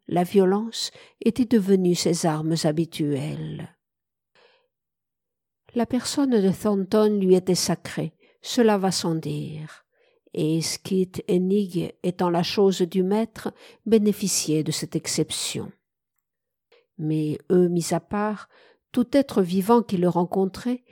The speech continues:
devait se résigner à livrer combat, et satisfaire ainsi à la loi inexorable de la lutte pour la vie. Une fois affranchi de la terreur de perdre son maître,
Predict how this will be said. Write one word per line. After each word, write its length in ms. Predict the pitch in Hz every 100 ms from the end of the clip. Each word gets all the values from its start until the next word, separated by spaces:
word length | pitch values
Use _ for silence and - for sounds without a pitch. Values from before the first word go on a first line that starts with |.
| - _ -
devait 320 | 196 233 294
se 180 | - 214
résigner 640 | 214 196 208 196 175 160 165
à 100 | 170
livrer 380 | 165 165 165 165
combat, 560 | 170 165 160 143 160 - _ _ _ _ _ -
et 260 | 147 143 147
satisfaire 760 | - 139 165 - 175 170 165
ainsi 520 | 185 180 - - 214 _ _ _ _
à 100 | 202
la 140 | 214 220
loi 280 | 220 262 254
inexorable 840 | 214 202 180 196 185 185 180 185
de 120 | 170
la 140 | 170 170
lutte 440 | 156 147 151 165
pour 220 | - 156
la 160 | 156 156
vie. 480 | 156 - - 180 - _ _ _ _ _ _ _ _ _ _ _ _ _ _ _ _ _ _
Une 240 | 170 180 185
fois 300 | - 254 247
affranchi 580 | 185 - 170 - 240 196
de 100 | 165
la 120 | 151
terreur 420 | - 160 196 202
de 100 | 170
perdre 420 | - 180 180 165
son 260 | - - 175
maître, 500 | 202 226 - -